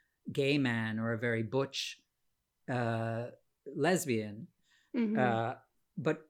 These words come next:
Speaker 1: when he meets somebody who actually, that's their lived experience, they feel like they're non-binary, that's what makes them happy, then it's kind of, it takes the wind, it, you know, it's like bursts the balloon. It's kind of like, "Okay, who am I to say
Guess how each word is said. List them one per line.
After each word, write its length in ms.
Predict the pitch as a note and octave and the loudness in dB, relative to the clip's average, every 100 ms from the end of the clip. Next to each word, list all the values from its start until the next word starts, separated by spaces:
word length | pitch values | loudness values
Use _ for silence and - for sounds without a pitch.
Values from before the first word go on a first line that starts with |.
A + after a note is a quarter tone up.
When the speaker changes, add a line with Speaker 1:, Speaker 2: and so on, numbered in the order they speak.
| - - _ _ - | -20 -20 _ _ -6
Speaker 1:
when 200 | C#3 D3 | 0 0
he 160 | C#3 C3+ | 2 2
meets 300 | D3 A3 - | 4 2 0
somebody 440 | B2 A#2+ A#2+ C3 | 0 0 0 0
who 100 | C#3+ | 0
actually, 380 | C3 C3 - C3 | 0 -2 0 2
that's 280 | C#3 D#3+ - | 2 2 0
their 140 | D3+ | 2
lived 220 | D3 C#3+ | 2 2
experience, 680 | D3+ - C#3 F3 B2 A#2+ - | -2 -2 0 0 0 -4 -4
they 140 | C3+ | -2
feel 280 | C3+ C3 B2+ | -2 0 0
like 220 | C#3+ C#3+ | 2 0
they're 100 | C3+ | -2
non-binary, 720 | C3+ C3+ C3 C3+ G3 B2+ A2+ A#2 | -2 -2 0 0 0 0 -2 0
that's 500 | B2 C#3 - - - C3+ | 0 0 -2 -6 -8 -4
what 200 | C#3 C#3 | -2 -2
makes 240 | C3+ - | -4 -2
them 140 | C3+ | -4
happy, 360 | B2 E3 F#3 D3 | -2 -4 -2 -2
then 260 | C3+ B2+ B2+ | -2 -2 -2
it's 160 | B2+ | -4
kind 240 | - C#3 B2+ | -4 -4 -4
of, 120 | B2 - _ _ _ - | -10 -18 _ _ _ -8
it 140 | A#2+ | -4
takes 240 | - F3+ - | 0 0 0
the 100 | B2+ | 0
wind, 400 | C3 G3 G3+ E3+ | 4 4 4 0
it, 160 | D3 - - | -2 -4 -6
you 100 | E3+ | -2
know, 100 | C#3 | -2
it's 120 | C3 | -2
like 200 | C3+ A#2 | -4 2
bursts 280 | C#3 D#3 - | 2 2 0
the 80 | B2 | -4
balloon. 500 | B2 B2 F3+ D3 A#2+ | -2 0 2 2 0
It's 360 | A#2 - - | -4 -10 -12
kind 260 | - C3 B2+ | -6 -2 -2
of 80 | A#2+ | 0
like, 280 | A#2+ A#2 C3+ | -2 -2 -4
"Okay, 320 | A#2 C#3+ C3+ | -2 -2 0
who 180 | C3 C#3 | 2 2
am 100 | B2+ | 2
I 200 | E3 F3 | 0 -2
to 160 | - | -6
say 480 | A#2 B2+ A#2+ A#2+ | -6 0 0 0